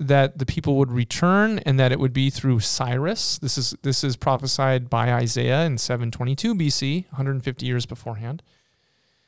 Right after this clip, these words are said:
um, comes about. And King Cyrus of the Persians says, uh, the Jewish people can return to their homeland. And this is,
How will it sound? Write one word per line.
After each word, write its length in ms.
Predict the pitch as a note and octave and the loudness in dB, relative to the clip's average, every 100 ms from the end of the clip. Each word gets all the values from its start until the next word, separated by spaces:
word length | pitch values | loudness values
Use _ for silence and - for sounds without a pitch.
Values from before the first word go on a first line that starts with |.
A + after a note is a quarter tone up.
| _ _ | _ _
um, 420 | E3 E3 D#3 D3+ - _ _ | 2 4 4 0 -8 _ _
comes 240 | - E3+ D#3+ | -2 2 2
about. 380 | F#3 B3+ D3+ _ _ _ _ _ - | 2 2 0 _ _ _ _ _ 2
And 520 | D3+ C#3+ C#3+ C#3 B2+ | 4 6 6 4 0
King 180 | - F3 | 0 2
Cyrus 460 | - D3 D#3 F3 D#3 | 2 2 4 2 0
of 40 | |
the 60 | D3 | -2
Persians 480 | - F#3+ F3 C#3+ | 2 2 2 0
says, 380 | - C#3 C3+ B2+ - - | 0 2 2 0 -6 -6
uh, 380 | C#3 B2+ B2+ B2+ | -2 0 0 -2
the 300 | - - C#3 | -8 -10 -4
Jewish 340 | B2+ C#3+ D#3 - | 0 2 2 0
people 280 | C#3 C3+ | -2 -2
can 160 | B2+ C#3 | -2 -4
return 480 | C3+ - B2+ B2+ B2+ | -4 -4 -4 -2 -4
to 420 | - B2+ A#2 A#2+ - | -6 -6 -4 -6 -6
their 460 | A#2 A2+ A2+ A2+ _ _ _ _ _ _ _ _ | -6 -4 -4 -6 _ _ _ _ _ _ _ _
homeland. 680 | - C#3+ C3+ A2 A2 - - | -4 0 0 -2 -4 -8 -4
And 120 | D3+ | 0
this 140 | F3 | 0
is, 120 | G3+ | 0